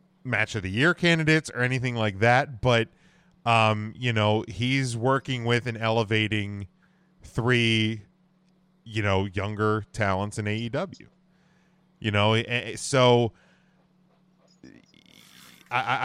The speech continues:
I, I don't, I don't know, I don't, I, I don't expect to see C M Punk out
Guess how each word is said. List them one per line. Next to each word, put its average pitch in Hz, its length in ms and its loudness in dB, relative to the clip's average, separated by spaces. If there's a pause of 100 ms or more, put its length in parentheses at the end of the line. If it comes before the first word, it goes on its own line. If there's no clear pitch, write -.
I, 147 140 4
I - 20 6
don't, 165 240 4
I 151 100 0
don't 160 220 4
know, 143 540 6
I 143 100 -2
don't, 143 220 2 (140)
I, 156 220 4
I 180 40 8
don't 202 140 4
expect 175 440 2
to 156 100 0
see 143 560 0 (760)
C 147 300 2
M 127 120 0
Punk 131 300 0
out 113 280 2